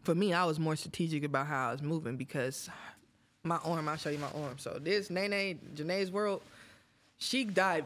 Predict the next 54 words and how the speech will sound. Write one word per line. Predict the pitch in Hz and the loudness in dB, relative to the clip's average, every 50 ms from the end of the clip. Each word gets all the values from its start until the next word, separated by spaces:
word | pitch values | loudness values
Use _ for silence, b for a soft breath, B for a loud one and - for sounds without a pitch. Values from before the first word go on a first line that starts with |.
| 147 147 | 0 0
very | 170 190 202 190 | 2 4 4 4
similar | 185 - - 208 208 202 185 170 156 147 | 2 2 2 2 4 4 4 4 2 2
to | 143 - 165 | 0 -4 -4
her. | 143 165 180 151 143 | 0 2 2 2 2
She | - - 170 | 0 0 0
was | 160 156 | 0 0
in | 143 | -2
a | 117 | -4
car | - - 170 180 190 | -4 -2 0 2 2
with | 196 185 | 2 0
somebody | - 180 180 175 175 170 165 156 | 0 -2 0 0 0 0 2 2
else, | 151 135 131 139 - | 2 0 0 -2 -4
and | - 151 143 - | -8 -10 -8 -6
she | - - - 214 214 | -4 -2 0 2 2
died | 180 151 139 123 113 | 2 2 2 2 2
like | 110 120 143 - | 0 -2 -2 -2
that. | - 113 110 | -2 -2 -2
So | - - 127 | 0 0 0
that | 127 160 175 | 2 2 2
was | 160 147 - | 2 0 0
one | 156 165 165 | -2 -2 0
thing | 156 170 156 156 | 0 -2 -2 -2
to | - 180 | -2 -2
me, | 165 151 | -2 -2
even | - 156 160 156 | 0 0 0 0
to | 156 - 160 | 0 -2 0
this | 160 156 151 | 0 -2 0
day. | 143 160 165 170 | 0 0 2 2
I | 165 | 2
don't | 180 175 | 0 0
give | 151 - | 0 -2
a | 107 | -4
fuck | 135 - - - 180 165 - | -6 -2 0 2 2 2 0
if | 156 175 | 0 0
you're | 180 165 135 | 2 2 2
a | |
multi-billionaire | 117 139 156 170 - - 170 165 151 147 143 156 165 165 165 160 165 156 143 | 2 2 2 2 2 2 0 0 0 0 2 2 4 4 4 4 2 2 2
rapper, | 131 147 165 143 - - | 2 2 2 2 0 0
right? | - - 135 151 175 - B B B B B B B B | 0 2 2 2 0 0 B B B B B B B B
If | 143 147 - | 0 2 4
I | 165 160 | 4 4
know | 160 156 165 | 4 4 4
you | 180 180 180 | 4 4 4
got | 175 185 170 160 | 4 4 2 2
something | - - 170 165 156 147 | 2 0 0 2 2 2
going | 151 151 151 151 143 131 139 | 2 2 2 2 2 2 2
on, | 151 175 185 185 180 190 - - - | 2 4 2 2 0 -2 -8 -4 -2
I'm | - 160 160 | 0 0 2
not | 151 131 139 | 0 -2 -2
getting | - 160 170 165 156 | 0 2 2 2 2
in | 123 | 2
your | - 139 | 0 -2
fucking | - - 127 135 - 143 | -2 -2 -2 -2 -2 -4
car. | 139 - 139 143 | -4 -2 -2 -4